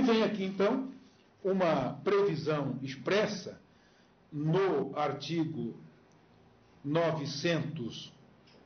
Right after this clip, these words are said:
e noventa e cinco, dizendo o seguinte: deixe-me ver se está, ah, novecentos e noventa e cinco,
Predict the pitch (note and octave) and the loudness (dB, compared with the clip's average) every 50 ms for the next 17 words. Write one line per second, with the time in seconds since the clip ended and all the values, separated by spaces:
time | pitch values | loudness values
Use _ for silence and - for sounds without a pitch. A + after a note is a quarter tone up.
0 | - - - - - F#3+ G3 G3 E3 - - D3+ - D3 D3 D#3+ D#3+ C#3 B2 - | -20 -20 -20 -6 -2 2 2 4 2 2 0 -4 -4 -2 0 2 2 2 0 0
1 | - B2+ D3 C#3+ C#3+ C3+ C3 - - A2 G2+ F2+ F2 - - - - - D#3 D#3 | -2 0 0 0 0 0 -2 -6 -10 -12 -14 -16 -18 -20 -20 -20 -12 -6 -4 -4
2 | - - - - G3+ A#3+ B3 A#3 - - - - - - - - - - - - | -4 -4 -2 0 2 4 4 4 2 0 -4 -8 -12 -18 -20 -20 -20 -20 -20 -20
3 | _ _ - - - A#2+ A#2+ D#3 D#3+ C#3+ - D3 D#3+ F3+ G3+ G#3+ G3+ D#3 D#3 F#3+ | _ _ -20 -20 -16 -8 -2 -2 0 0 0 0 0 0 0 0 0 0 -2 -2
4 | G3+ - - - - - E3 E3 E3+ - - - - E3 D3 - - - D#3+ E3 | -4 -6 -10 -14 -4 2 4 4 4 2 0 -4 -6 -8 -8 -8 -6 -2 -2 0
5 | C3+ - D#3 - - - - - - - - - - - - - - - - - | 0 0 -2 -4 -6 -8 -10 -12 -14 -16 -20 -20 -20 -20 -20 -20 -20 -20 -20 -20
6 | - - - - - - A2 C3 C#3 C#3 C3+ C#3 C3+ B2+ A#2+ A2 B2+ C3 C#3+ D3+ | -20 -20 -20 -20 -20 -10 -6 -4 -4 -2 -2 -2 0 0 0 0 0 0 0 0
7 | D3 D3 - - - - - - - - - - - - - - - - - B2+ | 0 -2 -4 -8 -14 -18 -20 -20 -20 -20 -20 -20 -20 -20 -20 -20 -20 -8 -6 -4
8 | B2 - - - - B2+ B2 B2 B2 B2 - - - - - - - - - - | -4 -4 -6 -4 -2 -2 0 0 -2 -4 -10 -16 -20 -20 -20 -20 -20 -20 -20 -20
9 | - - - - - - - - - - - - - - - - - - - - | -20 -20 -20 -20 -20 -20 -20 -20 -20 -20 -20 -20 -20 -20 -20 -20 -20 -20 -20 -20
10 | - - - - - - - - _ _ _ - - - - - - - _ - | -20 -20 -20 -20 -20 -20 -20 -20 _ _ _ -20 -20 -20 -20 -20 -20 -20 _ -20
11 | - - - - D#3 D#3 D#3+ - - - - - - - - - - D3+ F#3 F#3 | -20 -20 -8 -2 0 0 0 -2 -6 -12 -16 -20 -20 -20 -20 -8 -2 0 0 0
12 | - - A#3+ B3 G3+ G#3 G3+ F#3 - - B3 - - - - | 2 0 0 0 0 0 0 -2 -2 0 -2 -2 -2 -4 -8